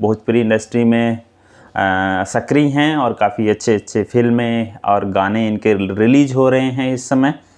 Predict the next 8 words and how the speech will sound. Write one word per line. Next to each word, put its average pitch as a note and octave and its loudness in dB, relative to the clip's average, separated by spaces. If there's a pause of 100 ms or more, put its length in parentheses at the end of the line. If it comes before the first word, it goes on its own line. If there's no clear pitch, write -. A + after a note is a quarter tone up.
(380)
तो G#2+ 2 (340)
आशा A#2+ 2
है C#3+ 2
ये A#2+ 2
जानकारी A2+ 0
आपको A2+ 0
अच्छी A2+ 2
लगेगी। B2+ 2